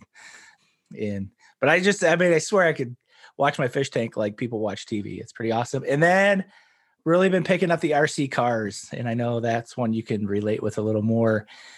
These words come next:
Uh, really picked up my interest in R C cars, and Cooper and I spending some time on that. And so just, I wanted to be focused on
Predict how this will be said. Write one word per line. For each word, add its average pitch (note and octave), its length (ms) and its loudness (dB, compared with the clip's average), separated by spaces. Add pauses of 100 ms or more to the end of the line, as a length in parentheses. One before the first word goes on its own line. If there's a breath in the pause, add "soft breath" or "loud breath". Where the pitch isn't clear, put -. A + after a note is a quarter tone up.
(180 loud breath)
Uh, G#2+ 440 -2
really B2 640 2 (300)
picked C3+ 240 2
up B2 180 0
my A2+ 200 2 (100)
interest C3+ 440 -2
in A2 200 0
R A#2 180 2
C A#2+ 200 -4
cars, A2+ 520 0
and G2 400 -8
Cooper A2+ 260 -4
and G#2 100 -2
I G#2 380 0 (420 loud breath)
spending G#2+ 280 2
some G#2 160 0
time G#2+ 260 2
on G2+ 120 2
that. G2+ 260 0
And A#2 120 -4
so D3+ 140 4
just, E3+ 260 2 (280 loud breath)
I G#3 40 4
wanted A#3 200 4
to A3 60 0
be G#3+ 200 2
focused F3+ 640 0
on C3+ 580 0